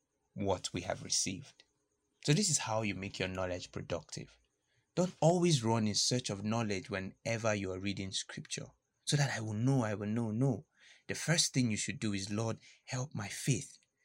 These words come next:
Let me build faith as I study the scripture. Let faith be built in me as I read the scripture."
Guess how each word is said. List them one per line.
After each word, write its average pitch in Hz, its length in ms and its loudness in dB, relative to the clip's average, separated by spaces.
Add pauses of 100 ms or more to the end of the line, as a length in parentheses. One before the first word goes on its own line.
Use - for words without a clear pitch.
(380)
Let - 160 -2
me 143 140 8
build 120 440 0
faith - 540 -2
as - 120 -6
I 95 60 -2
study 104 380 0
the 98 100 -6
scripture. - 440 -6
Let 135 280 0
faith - 320 0
be 110 120 0
built 110 540 -4 (120)
in 101 400 -2
me 120 280 4
as 101 160 -6
I 92 80 0
read 98 280 -4
the 98 60 -6
scripture." - 440 -8